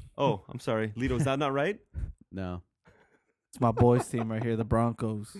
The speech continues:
Speaker 1: Oh. Oh, yeah, it's the Broncos. I'm sorry.
Speaker 3: Yeah.
Speaker 2: I'm
Speaker 1: Lito,
Speaker 2: sorry.
Speaker 1: what happened to the Chargers?
Speaker 2: What happened to the
Speaker 3: Oh,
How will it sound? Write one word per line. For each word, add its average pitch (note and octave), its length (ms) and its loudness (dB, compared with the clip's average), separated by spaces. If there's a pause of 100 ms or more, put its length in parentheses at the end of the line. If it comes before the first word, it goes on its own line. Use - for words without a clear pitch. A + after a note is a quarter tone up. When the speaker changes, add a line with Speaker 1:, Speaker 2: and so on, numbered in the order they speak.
(360)
Speaker 1:
Oh. B2 300 2 (140)
Oh, B3+ 140 8
yeah, C#4 160 8
it's F#3 100 2
the E3+ 80 -2
Broncos. D3 480 2
I'm A#2 100 -2
sorry. A#2 280 4
Speaker 3:
Yeah. G#2+ 120 -2 (240)
Speaker 2:
I'm C3 80 4
Speaker 1:
Lito, C#4+ 80 6
Speaker 2:
sorry. D#3 140 8
Speaker 1:
what D#3 80 10
happened D4 200 0
to C#4 60 2
the B3+ 80 -6
Chargers? C#4+ 480 -6
Speaker 2:
What C#3 160 4
happened A3 180 10
to C#4 40 10
the F#3+ 80 12
Speaker 3:
Oh, G#3+ 60 12